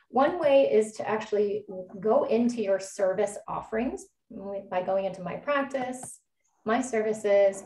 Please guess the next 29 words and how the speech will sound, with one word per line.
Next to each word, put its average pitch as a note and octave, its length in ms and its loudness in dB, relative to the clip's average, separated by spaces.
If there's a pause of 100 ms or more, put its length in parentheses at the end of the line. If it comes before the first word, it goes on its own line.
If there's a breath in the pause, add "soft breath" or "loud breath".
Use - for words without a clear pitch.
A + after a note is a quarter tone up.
and A3+ 120 0
you A#3 60 0
can A#3 140 -2
actually C4 340 -2
attach - 800 -6
the G3 120 -2 (140)
form G3 500 -6 (200 loud breath)
to C#4+ 160 -4
an C4+ 120 4
existing F#3+ 640 -4
service. - 580 -10
So F#3+ 320 4
for G#3+ 200 0
example, F3+ 760 -2 (240 loud breath)
if - 80 -20
you've F3 100 -20
got G3 180 0
an F#3+ 140 -2
initial F#3+ 480 2
consultation A#3+ 840 -4
set A#3 200 -4
up, A#3+ 240 -4 (340 loud breath)
you G#3+ 120 -8
can A3 200 -2
go G#3+ 300 2
into G#3 640 -4
your F3+ 200 2
advanced G3 760 -4
options A#3 680 -6